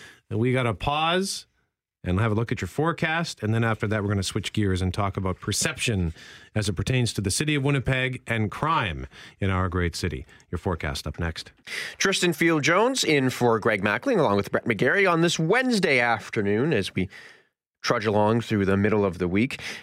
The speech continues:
Speaker 2: Uh, a survey by Main Street, uh, do, do, do, do, do, hang on, where did I have it? Here we go. Main Street Research uh, was recently conducted about the perception of crime across major cities in Canada.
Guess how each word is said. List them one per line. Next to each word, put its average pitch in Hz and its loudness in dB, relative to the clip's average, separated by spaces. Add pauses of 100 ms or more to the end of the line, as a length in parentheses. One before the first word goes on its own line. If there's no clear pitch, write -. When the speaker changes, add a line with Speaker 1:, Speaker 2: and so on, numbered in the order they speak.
(160)
Speaker 2:
Uh, 135 2 (200)
a 139 2
survey 208 2
by 117 2 (500)
Main 120 2
Street, - 0
uh, 95 2
do, 123 -4
do, - -12
do, 101 -6
do, 95 -14
do, 110 -2
hang 113 2
on, 113 0
where 147 2
did 151 0
I - 2
have 160 2
it? - -2
Here 196 2
we 190 2
go. 117 2
Main 139 2
Street 139 -2 (100)
Research 123 0 (680)
uh, 110 2
was 113 2
recently 190 2
conducted 113 0
about 113 0
the 117 -2
perception 208 0 (280)
of - -2
crime 101 2
across 110 0
major 120 2
cities 95 -2
in 92 -4
Canada. 95 -2